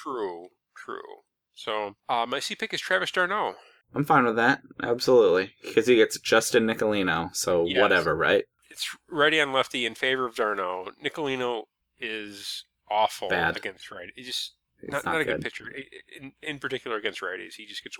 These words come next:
Speaker 1: whomped.
Speaker 2: Mm-hmm.
Speaker 1: d'Arnaud, fantastic against lefties.
Speaker 2: Yeah. What percentage owned is d'Arnaud?
Speaker 1: Uh, twenty-two, surprisingly.
Speaker 2: Okay. Yeah, that's just fine for a guy that can totally hit that guy.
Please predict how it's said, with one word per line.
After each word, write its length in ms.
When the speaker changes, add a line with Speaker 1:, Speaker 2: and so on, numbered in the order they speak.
Speaker 1:
whomped. 540
Speaker 2:
Mm-hmm. 180
Speaker 1:
d'Arnaud, 600
fantastic 520
against 220
lefties. 720
Speaker 2:
Yeah. 200
What 220
percentage 440
owned 160
is 80
d'Arnaud? 340
Speaker 1:
Uh, 160
twenty-two, 480
surprisingly. 640
Speaker 2:
Okay. 340
Yeah, 140
that's 320
just 280
fine 280
for 120
a 80
guy 180
that 140
can 120
totally 720
hit 280
that 180
guy. 180